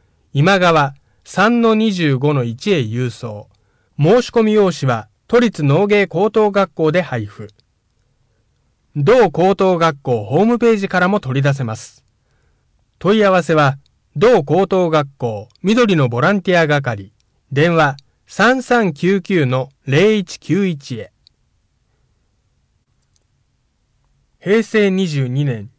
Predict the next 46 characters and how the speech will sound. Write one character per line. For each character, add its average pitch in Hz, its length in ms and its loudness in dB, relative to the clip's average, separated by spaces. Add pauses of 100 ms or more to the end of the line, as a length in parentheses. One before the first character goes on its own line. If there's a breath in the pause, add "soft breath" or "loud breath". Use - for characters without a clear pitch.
(120)
十 180 220 -4
一 220 180 -6
月 214 220 -2
一 208 180 -6
日 202 280 -4
現 180 260 -2
在 123 180 -2
の - 220 -10 (240)
杉 156 280 -6
並 214 260 0
区 170 100 -4
の 131 120 -2
人 135 300 -4
口 202 220 -2
と 180 100 -6
世 170 120 -6
帯 127 220 -6
で 101 140 -16
す。 - 240 -20 (1500)
増 165 320 -2
減 196 260 -2
は 175 200 -2
い 147 100 -6
ず 165 140 -2
れ 185 80 -2
も 170 220 -2
前 139 140 -4
月 185 280 -4
比 135 120 -12
で 107 120 -16
す。 - 280 -20 (840)
総 208 200 0
人 202 260 -2
口 117 380 -10 (220)
五 151 160 0
十 220 260 -2
三 202 280 0
万 139 220 -2
八 139 160 -4
千 196 340 -2
九 190 240 -4
百 135 280 -6
七 139 260 0
十 135 240 -6
三 147 320 -6
人、 98 240 -14